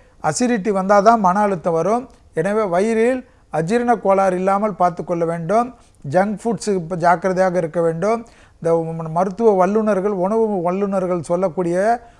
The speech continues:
உணவு முறைக்கு மாறிக்கொள்வது நன்மை தரும். அது பட்னி கடந்து, அ, டீ, காஃபி குடிச்சிட்டு வயிறை கெடுத்துக்காதீங்க. கண்டிப்பாக, அ, ஜோடியாக இருக்கக்கூடிய தெய்வங்கள் வழிபாடு,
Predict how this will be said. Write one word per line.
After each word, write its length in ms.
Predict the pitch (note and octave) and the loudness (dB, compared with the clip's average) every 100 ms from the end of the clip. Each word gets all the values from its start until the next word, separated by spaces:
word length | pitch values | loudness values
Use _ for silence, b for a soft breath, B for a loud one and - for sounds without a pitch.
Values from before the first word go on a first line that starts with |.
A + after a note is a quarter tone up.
| b | b
உணவு 240 | F3 G#3+ A3+ | -2 0 0
முறைக்கு 360 | G#3 G3 F3 F3+ | 0 -2 -2 -4
மாறிக்கொள்வது 800 | E3 G3 A3+ F#3 F#3 F3 E3+ A3+ C4 - b b _ | -2 0 0 -2 -4 -2 2 2 2 -6 b b _
நன்மை 300 | D#3+ G3 G#3+ | -6 -2 -4
தரும். 380 | D#3+ E3 F#3+ A3+ B3 b b _ | -2 0 0 -2 -6 b b _
அது 220 | E3 E3+ F3+ | -4 -2 0
பட்னி 320 | F#3+ - A3+ | 0 0 0
கடந்து, 420 | G#3 G3 F#3+ G3+ A#3 A#3+ A#3+ b b | 2 0 0 2 4 2 -4 b b
அ, 200 | E3 F3+ D3 | -4 -4 -2
டீ, 120 | A3+ A#3 | -4 0
காஃபி 320 | G#3+ G3 F3+ | 2 2 0
குடிச்சிட்டு 580 | F3+ F#3+ E3 G3 D3 A3+ B3+ B3 b b - D#3 | -6 -6 -6 -8 2 4 4 0 b b -12 0
வயிறை 280 | G3+ A3+ | 0 2
கெடுத்துக்காதீங்க. 760 | G3+ F#3+ F3 G3 F#3 E3 E3 F#3 A3+ A#3+ b b _ | 0 0 -2 0 0 0 0 2 0 0 b b _
கண்டிப்பாக, 720 | D#3 F#3 G#3 F#3+ G3+ F#3 F#3 A3 B3 - b b _ | -6 -4 -4 -2 0 2 4 2 2 -6 b b _
அ, 120 | D3+ C#3+ - C#3 | -12 -10 -12 -4
ஜோடியாக 500 | F#3 A3 A3+ A3+ A3+ A3 | 2 4 8 8 8 4
இருக்கக்கூடிய 480 | F#3+ G#3+ F#3+ G3 F3+ | 2 -2 -2 -2 0
தெய்வங்கள் 460 | F#3 G3+ G3 F#3+ | 0 0 -2 -2
வழிபாடு, 500 | F3 F3+ F3 F3+ G3 | -2 -2 0 0 2